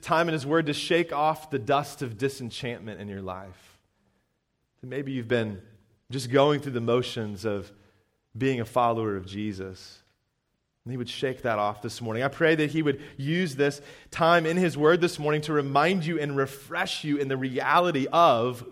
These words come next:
who you are if you are a follower of Jesus. And if you're not a follower of Jesus,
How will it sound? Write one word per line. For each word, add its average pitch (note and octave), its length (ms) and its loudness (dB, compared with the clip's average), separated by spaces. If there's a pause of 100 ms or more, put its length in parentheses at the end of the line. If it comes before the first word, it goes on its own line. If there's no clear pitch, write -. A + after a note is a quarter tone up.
who D#3 120 -2
you C3+ 260 -2
are G#2 380 -4 (540)
if A2+ 160 -12
you C3 100 0
are A2+ 140 2
a A2 60 -2
follower G#2 420 -2
of F#2 80 -6
Jesus. F#2+ 720 -10 (880)
And D#3 100 2
if D3 100 0
you're D#3 100 2
not D#3 180 6
a F3 40 2
follower B2 420 4
of G2 80 -6
Jesus, F#2+ 640 -12